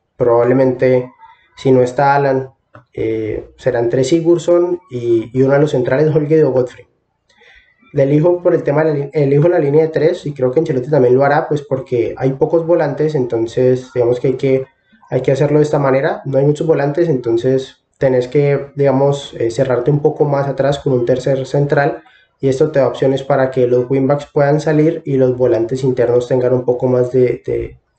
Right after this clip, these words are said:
digamos, de estabilidad, que no, que no se adelanten tanto, que se ataque por las bandas, eh, y que los centrales den esta solidez. Sin embargo, eh, esto es, también significará que el Everton tenga menor volumen de ataque, como suele ser, como ha solido ser en toda la temporada, y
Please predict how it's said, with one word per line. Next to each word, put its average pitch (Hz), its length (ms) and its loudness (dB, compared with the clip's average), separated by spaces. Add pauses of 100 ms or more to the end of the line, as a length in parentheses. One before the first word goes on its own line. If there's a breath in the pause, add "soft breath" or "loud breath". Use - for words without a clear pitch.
(300 soft breath)
digamos, 135 220 0
de 165 60 4
estabilidad, 127 720 0
que 127 100 -2
no, 120 320 0
que - 80 -2
no 127 120 4
se 156 120 2
adelanten 139 420 0
tanto, 127 380 -2
que 123 140 -4
se 123 60 -2
ataque 120 260 -2
por 156 180 0
las 160 220 0
bandas, 156 460 -2 (600 soft breath)
eh, 123 240 2
y 139 100 -4
que 143 120 0
los 135 140 0
centrales 123 420 0
den 135 220 2
esta 131 280 -4
solidez. 123 600 0 (320 soft breath)
Sin - 160 0
embargo, 143 640 2
eh, 131 380 0
esto 147 320 0
es, - 280 -8
también 127 400 2
significará 139 640 -2
que 131 180 -2
el 131 80 2
Everton 131 760 0 (240)
tenga 135 260 2
menor 135 300 2
volumen 139 280 2
de 147 80 2
ataque, 147 440 -2
como 113 540 -6
suele 131 520 0
ser, 139 320 0
como 123 240 0
ha 120 60 -2
solido 135 260 2
ser 143 160 -2
en 139 80 0
toda 143 140 2
la 135 80 0
temporada, 131 640 0
y - 280 -4